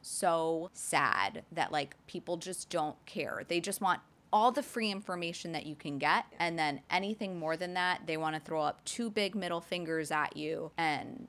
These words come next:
Speaker 1: leave. It's not fair. Like, something is missing there, and if that's how we continue it, this world, I mean, I wish us all the best because
Speaker 2: Yeah.
Speaker 1: it's not gonna be good. So I think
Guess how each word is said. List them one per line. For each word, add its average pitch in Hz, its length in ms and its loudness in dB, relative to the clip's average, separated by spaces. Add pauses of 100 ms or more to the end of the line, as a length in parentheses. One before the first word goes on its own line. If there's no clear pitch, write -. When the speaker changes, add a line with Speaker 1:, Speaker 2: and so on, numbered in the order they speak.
Speaker 1:
leave. 156 400 -6 (260)
It's - 140 -8
not 185 280 -6
fair. - 540 -6 (120)
Like, 156 180 0
something 202 460 2
is 175 120 0
missing 196 420 -4
there, 208 360 0
and 170 120 -2
if 160 200 -8
that's 180 300 -2
how 214 100 -2
we 185 100 -6
continue 180 480 -6
it, 190 120 -2 (220)
this 156 280 -6
world, 185 520 -2 (140)
I 156 60 0
mean, 135 400 -4
I 147 320 4 (100)
wish 180 300 0
us 175 160 -2
all 156 120 2
the 151 100 -2
best - 420 -4
because 151 260 -6
Speaker 2:
Yeah. 151 80 -6
Speaker 1:
it's 156 140 -8
not 175 400 0
gonna 165 180 -4
be 143 140 -6
good. 143 240 -6 (160)
So 151 420 0 (300)
I 190 60 -2
think 233 240 -2